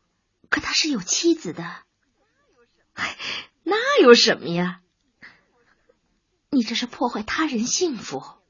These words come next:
钱文新莫名其妙的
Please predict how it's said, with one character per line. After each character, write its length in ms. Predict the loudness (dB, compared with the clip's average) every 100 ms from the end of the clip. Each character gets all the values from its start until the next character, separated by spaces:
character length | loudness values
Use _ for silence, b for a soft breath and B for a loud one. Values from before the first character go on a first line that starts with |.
| _ _ _ _ _ _ _ _ _ _ _ _
钱 260 | 0 2 4
文 140 | 2
新 220 | -2 -4
莫 180 | -2 0
名 160 | 0 0
其 340 | -2 -8 -6
妙 280 | -4 -4 -6
的 200 | -8 -8